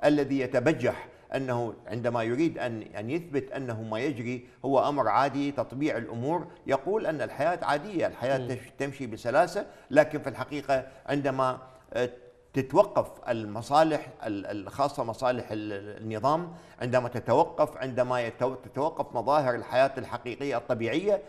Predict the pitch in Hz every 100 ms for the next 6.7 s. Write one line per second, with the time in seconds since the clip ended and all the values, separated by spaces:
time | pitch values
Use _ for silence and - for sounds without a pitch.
0 | - - 131 139 139 135 139 139 120 117
1 | 117 143 139 123 117 117 123 113 - 120
2 | 117 - - - 117 156 143 123 127 123
3 | 120 113 98 113 - - 98 85 - -
4 | - 113 - - - 156 - 262 - 156
5 | 160 208 196 165 170 - 147 160 - 139
6 | 135 147 151 156 175 175